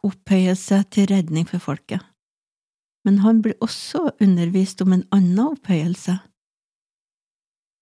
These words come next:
At menneskesønnen skulle løftes opp, kunne sikkert høres merkelig ut, og enda verre at han skulle løftes opp på ei stang, slik som kobberslangen i ørkenen ble løftet opp.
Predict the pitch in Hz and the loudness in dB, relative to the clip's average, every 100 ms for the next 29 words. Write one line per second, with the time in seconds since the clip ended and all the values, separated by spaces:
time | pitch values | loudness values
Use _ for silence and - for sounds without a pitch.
0 | _ - 220 - 226 233 196 185 - 208 | _ -2 -2 0 2 2 2 0 -6 -4
1 | 233 254 233 214 - _ - - - 202 | 2 2 4 2 -2 _ -12 -8 0 2
2 | 196 196 - 160 - 190 - _ - - | 2 -2 -6 -6 -4 -6 -8 _ -20 -20
3 | _ _ _ _ - 196 185 190 - 208 | _ _ _ _ 0 4 4 2 0 -2
4 | - 185 190 185 165 170 180 180 - 156 | 0 -4 0 2 2 0 0 0 -2 -6
5 | 160 180 180 - - - 202 170 196 240 | -2 -2 -4 -10 -8 2 2 2 0 2
6 | 208 196 190 190 185 - 180 175 - - | 2 0 2 0 2 0 0 0 -6 -6
7 | 175 - 175 - - 226 247 185 - - | -8 -4 -4 -4 -6 0 2 0 -2 -18
8 | - - - 196 - 185 190 196 165 175 | -20 -8 -2 -2 0 -4 -2 -2 -2 -2
9 | 180 180 175 160 214 247 - 180 165 160 | 0 0 0 0 -2 -4 -4 -4 -2 -2
10 | 165 160 - - 180 | -4 -4 -6 -8 -8